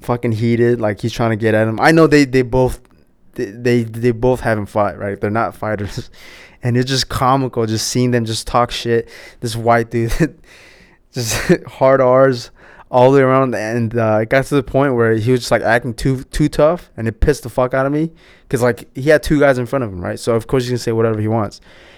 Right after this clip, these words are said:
And I told him, "Shut the fuck up." And he's like, "All right, all right, all right." And then after that, the other dude got kicked out,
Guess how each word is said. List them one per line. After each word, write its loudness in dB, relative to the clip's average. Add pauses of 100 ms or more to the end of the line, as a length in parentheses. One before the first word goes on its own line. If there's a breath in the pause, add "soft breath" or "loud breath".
(180 soft breath)
And -2
I 0
told -2
him, -2
"Shut -4
the -12
fuck -2
up." -6
And -8
he's -6
like, -6
"All -4
right, 0
all -4
right, -12 (140)
all -10
right." -14 (580 soft breath)
And -2
then 0
after -2
that, 0
the 0
other 2
dude -2
got -4
kicked -6
out, -2